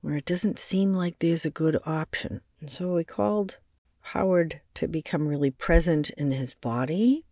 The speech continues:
and to make spiritual connection. Howard feels very connected with the energy of water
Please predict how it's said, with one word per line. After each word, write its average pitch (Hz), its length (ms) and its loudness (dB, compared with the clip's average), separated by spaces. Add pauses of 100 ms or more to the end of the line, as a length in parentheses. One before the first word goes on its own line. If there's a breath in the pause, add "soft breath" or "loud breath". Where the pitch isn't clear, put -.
(140)
and 147 140 -6
to - 120 -6
make 147 340 0
spiritual 156 760 0
connection. 147 760 0 (340)
Howard 151 380 -4
feels 135 300 -4
very 120 180 -2
connected - 560 -4
with 123 180 -8
the - 220 -6
energy 147 720 0 (140)
of 123 260 -10
water 185 640 0